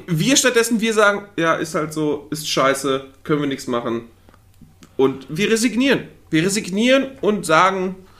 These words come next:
soll sich Future Wookie mal in drei Monaten nochmal die Frage stellen, sollen wir immer noch resignieren?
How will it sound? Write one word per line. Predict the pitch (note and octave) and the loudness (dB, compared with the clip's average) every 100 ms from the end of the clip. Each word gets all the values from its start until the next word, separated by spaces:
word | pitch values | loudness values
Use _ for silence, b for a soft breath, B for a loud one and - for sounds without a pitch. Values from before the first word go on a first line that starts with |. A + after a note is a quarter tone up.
| B B B B B B B - - - - - - - | B B B B B B B -20 -20 -20 -20 -20 -20 -16
soll | C3+ D#3+ | 2 4
sich | F3 E3+ | 4 0
Future | - G3 D#3 B2+ | -4 -2 -2 -2
Wookie | A#2+ B2 | -6 -2
mal | A#2 A2 A2 A2+ | 2 2 0 -4
in | B2+ A#2 A#2 | -6 -6 -6
drei | A#2 B2 | 2 2
Monaten | B2+ C3+ - | 4 0 0
nochmal | A#2 A#2+ A2+ | -4 -2 -2
die | A2 | 0
Frage | A#2 A2+ | 0 0
stellen, | A2 A2+ A2+ | 2 0 0
sollen | A#2 A#2 | -2 0
wir | A2+ | 0
immer | A#2+ | 0
noch | G2+ | -2
resignieren? | G2+ G2+ G2+ F#2+ | -6 -8 -10 -12